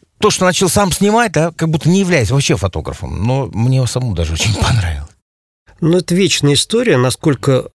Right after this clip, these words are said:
Speaker 2: может или должен взаимодействовать с объектом съемки фотограф. Если мы говорим о фотожурналистике, то, скорее всего,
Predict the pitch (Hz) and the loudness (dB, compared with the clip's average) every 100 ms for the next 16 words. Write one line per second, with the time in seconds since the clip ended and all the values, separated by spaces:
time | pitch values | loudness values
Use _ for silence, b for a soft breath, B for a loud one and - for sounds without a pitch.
0 | - 156 170 156 117 104 135 139 143 123 | -2 2 4 4 2 0 0 2 2 2
1 | 113 113 - 107 101 127 143 143 135 - | 0 -2 -6 -4 0 2 2 2 0 -2
2 | - 101 - 120 123 107 117 - 120 110 | -4 -4 0 0 0 0 -2 0 0 -2
3 | - 131 127 214 190 - - b b b | -2 -2 0 0 -2 -4 -12 b b b
4 | 123 127 131 117 123 123 113 - 127 117 | -2 0 0 2 2 2 0 0 0 2
5 | 127 139 196 - - - - 123 143 185 | 2 2 0 -2 -6 -4 0 0 2 0
6 | - 123 104 - | 0 0 -2 -4